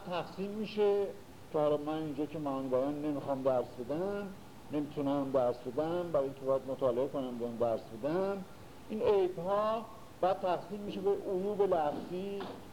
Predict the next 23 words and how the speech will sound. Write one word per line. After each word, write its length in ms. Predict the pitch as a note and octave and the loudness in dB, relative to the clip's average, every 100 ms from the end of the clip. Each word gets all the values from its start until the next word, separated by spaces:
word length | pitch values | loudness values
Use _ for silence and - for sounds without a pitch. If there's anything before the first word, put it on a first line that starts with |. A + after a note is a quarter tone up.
| - | -4
و 40 | C3+ | 0
عیوب 380 | B2 D#3+ E3+ E3+ | 2 4 4 4
معنوی، 720 | D#3 C#3+ C3 B2+ A2 B2+ A2+ A2 - - | 0 -2 0 0 0 -4 -4 -8 -14 -8
یعنی 160 | C#3+ D#3 | -4 2
عیب‌های 480 | D#3+ D3+ C#3+ D#3 D#3 | 4 2 4 2 2
ظاهری 540 | C#3 C#3 A#2+ A#2 B2 C3 G2+ F#2 | 2 2 2 -2 -2 -2 -2 2
و 80 | |
عیب‌های 400 | A2+ C3+ B2 D3 | 2 2 2 2
باطنی. 640 | C#3+ B2+ A2 - A2 A2 G2+ G2 - - - - - - - | 4 2 2 0 -6 -6 -8 -12 -8 -8 -8 -12 -16 -8 2
برای 300 | G#3+ B3+ B3+ | 4 4 2
مثال، 880 | G#3 G3 F3 - F#3 G3 A3 G#3+ F#3+ E3 | -4 -2 -2 -2 2 4 4 4 2 -2
مثلاً 600 | E3 D#3 E3 D#3+ F#3+ F#3 | -6 0 2 4 2 0
اگر 240 | E3 E3 D#3 | 0 2 2
بخوام 540 | C3+ D#3+ D#3 D3+ D3+ D3 | 2 0 0 -2 -4 -2
عیب، 520 | F3+ F3+ E3 D#3 C#3+ B2 - - - - - - - - - - | 2 4 4 2 2 2 -6 -16 -16 -16 -16 -16 -14 -14 -14 2
عیب 420 | E3+ F3+ F3+ F3 E3+ - - - | 4 6 4 2 0 -6 -10 2
کلمه 500 | D#3 D3+ D3+ E3+ G3 | 4 4 4 4 6
رو 120 | F3+ | 6
بگیم، 760 | D#3+ D3+ E3 G#3 F#3+ F3+ F3 - G#3 G#3 - - - - - - - - | 4 2 0 2 2 2 0 -6 -8 -6 -8 -12 -14 -14 -14 -14 -14 -6
کلمه‌ای 680 | - F#3+ F#3+ G3+ G#3+ B3+ B3 | 2 4 6 4 2 -2 -2
که 240 | - B3 - - | -2 -2 -2 -10
کراهت 880 | - F3+ E3+ E3+ E3 D#3 E3+ F3 D#3+ | -2 4 6 6 4 2 -6 -4 2
در 180 | D#3+ | 2